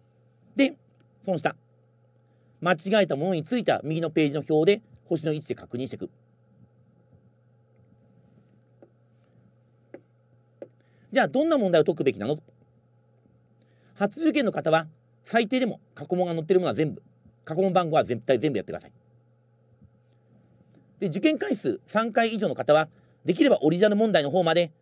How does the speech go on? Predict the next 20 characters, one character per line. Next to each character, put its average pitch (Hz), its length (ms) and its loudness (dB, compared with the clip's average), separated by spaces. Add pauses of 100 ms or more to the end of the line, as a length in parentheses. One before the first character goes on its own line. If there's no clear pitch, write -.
(240)
手 214 100 4
を 143 100 4
出 147 120 2
し - 60 -16
て 120 60 -12
っ - 40 -16
て - 40 -14
く 87 40 -8
だ 82 80 -8
さ 110 60 -4
い。 - 60 -10 (2000)
こ 240 100 6
れ 254 60 8
が 233 100 4
全 262 160 2
部 180 80 0
で 131 120 -4
き 233 100 -6
れ 220 80 2
ば、 135 100 0